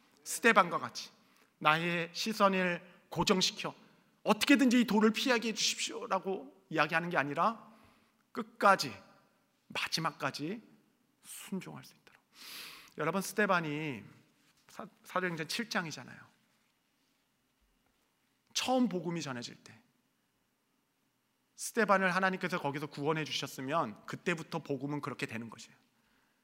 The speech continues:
아, 복음은 이렇게 전하는 거구나. 이렇게 환란 가운데 다 구해줘가지고 영웅이 되는 것이 복음 전하는 방법이구나. 복음의 길이 정해지는 시간이었습니다.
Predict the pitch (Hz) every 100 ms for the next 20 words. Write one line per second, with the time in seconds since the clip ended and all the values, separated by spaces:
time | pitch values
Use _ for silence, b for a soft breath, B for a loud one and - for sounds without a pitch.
0 | _ _ _ _ - 123 - 143 151 165
1 | 147 - 156 143 135 131 117 139 147 110
2 | _ _ _ _ - 160 185 190 202 196
3 | - - - 247 262 240 220 208 202 202
4 | - - 262 254 - 185 233 233 214 208
5 | 208 214 220 220 B 190 190 277 277 247
6 | 226 226 214 208 220 185 214 214 208 214
7 | 165 175 214 190 190 214 185 113 - -
8 | - 185 214 220 - 190 262 277 233 226
9 | 214 208 - 202 175 - 151 147 147 220